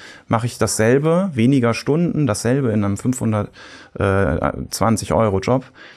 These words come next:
habe ich die brutto wie netto. Also von daher ist dieser Anreiz, aus dem Einkommensteuertarif, aus dem Einkommensteuersystem herauszukommen, in der Bevölkerung sehr, sehr verbreitet, denn wir haben mittlerweile acht Millionen dieser Minijobs in Deutschland und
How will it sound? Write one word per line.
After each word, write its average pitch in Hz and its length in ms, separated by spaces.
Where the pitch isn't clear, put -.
habe 92 160
ich - 60
die 120 100
brutto 113 320
wie 139 80
netto. 131 340
Also 107 220
von 107 180
daher 123 460
ist - 260
dieser 113 260
Anreiz, 135 540
aus - 220
dem - 180
Einkommensteuertarif, 123 1500
aus - 120
dem 78 120
Einkommensteuersystem 123 960
herauszukommen, 120 720
in 101 80
der 98 80
Bevölkerung 104 480
sehr, 104 280
sehr 107 160
verbreitet, 101 600
denn 98 200
wir 107 120
haben 101 100
mittlerweile 92 480
acht - 260
Millionen 110 460
dieser 98 220
Minijobs 101 520
in 85 120
Deutschland 101 500
und 101 260